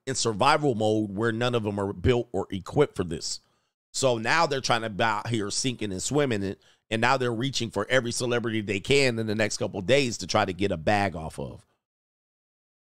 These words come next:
Right? It has made women more like prostitutes and monetized than it has been made them successful C E Os.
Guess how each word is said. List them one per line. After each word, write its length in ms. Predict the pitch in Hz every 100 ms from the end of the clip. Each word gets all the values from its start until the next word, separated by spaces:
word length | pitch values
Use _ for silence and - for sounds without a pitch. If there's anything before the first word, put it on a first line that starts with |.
| _ _ -
Right? 180 | 107 107
It 120 | 123
has 140 | 120 101
made 300 | 113 117 107
women 260 | 117 110
more 460 | 107 110 110 110 95 _ _ _ -
like 260 | 110 -
prostitutes 800 | - 143 147 - 92 95 87 - -
and 180 | 110
monetized 680 | 123 143 123 101 98 98 80
than 160 | 92 107
it 100 | 107
has 300 | 98 101 92
been 260 | 90 101 92 _ -
made 280 | 117 117 95
them 120 | 104
successful 540 | - 98 120 107 98
C 160 | - 113
E 240 | 98 95
Os. 480 | - 113 95 80 -